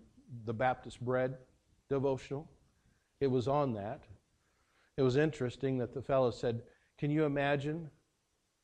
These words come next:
you know, at your house, if you had a couple of vehicles sitting there, somebody, a couple of guys come along and hot wire them and say, you know, they start to drive off your driveway, and you say, 'Wait a minute.' And you say, 'Well, God wants these vehicles.'"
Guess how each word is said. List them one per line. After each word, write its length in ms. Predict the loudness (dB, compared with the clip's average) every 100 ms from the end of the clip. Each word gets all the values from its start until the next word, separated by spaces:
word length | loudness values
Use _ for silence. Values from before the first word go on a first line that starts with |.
| _ _ _ _ _ _
you 80 | 0
know, 240 | 4 4 2
at 260 | -2 2
your 140 | 4 4
house, 440 | 4 4 2 -4
if 140 | -6
you 80 | -4
had 180 | 0 0
a 60 | 0
couple 320 | -4 -4 -2
of 60 |
vehicles 500 | 0 0 0 -2 -6
sitting 280 | -6 -8 -6
there, 300 | -6 -6 -8 -16 -6
somebody, 460 | -2 0 0 -2 -8 -20 -10
a 40 |
couple 200 | -8 -6
of 60 | 0
guys 240 | 2 2
come 200 | 0 -6
along 300 | -2 -2 -2
and 80 | -6
hot 280 | -4 -6 -2
wire 300 | -2 0 -2
them 260 | -4 -6 -8
and 120 | -8
say, 280 | -6 -4 -6 -12 _ _ _ _
you 80 | -4
know, 240 | -2 -4 -8 -10 -6
they 80 |
start 320 | 0 4 2 2
to 80 |
drive 340 | 2 6 6 8
off 260 | 6 4
your 100 | 0
driveway, 360 | 2 4 4 4
and 60 | 0
you 60 |
say, 120 | 2
'Wait 260 | 6 10 10
a 40 |
minute.' 260 | 8 2 -2
And 120 | -12
you 60 | -12
say, 140 | -4
'Well, 280 | 4 6 8
God 300 | 8 8 8
wants 300 | 6 2 0
these 360 | -2 -2 -2 -8
vehicles.'" 720 | -6 -6 -8 -18 -20 -20 -20